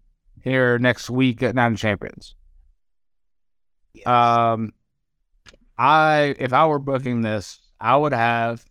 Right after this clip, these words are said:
Speaker 1: the Usos inadvertently cost Roman and Solo that match.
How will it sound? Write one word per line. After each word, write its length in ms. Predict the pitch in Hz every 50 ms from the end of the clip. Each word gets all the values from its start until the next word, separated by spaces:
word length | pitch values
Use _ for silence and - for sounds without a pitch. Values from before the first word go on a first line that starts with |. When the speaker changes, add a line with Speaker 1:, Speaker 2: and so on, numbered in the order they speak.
| _ -
Speaker 1:
the 180 | 123 120 120
Usos 680 | 143 165 151 - - 127 120 120 120 120 117 110 101
inadvertently 680 | 113 135 143 147 147 127 135 139 135 120 120 120 123 117
cost 640 | 110 - - 135 143 135 127 120 107 - - - - _ _ _ _ _ _ _ _ _ _ _ _ _ _ _ _ _ _ _ _ _ _ _ _ _ _ _ _ _ _ _ _ _ _ _ _ _ _ -
Roman 400 | 135 139 139 131 127 127 127 123
and 140 | 123 117 110
Solo 380 | - 147 147 139 135 127 123
that 220 | 120 117 113 92 123
match. 540 | 131 131 123 117 107 - - - - -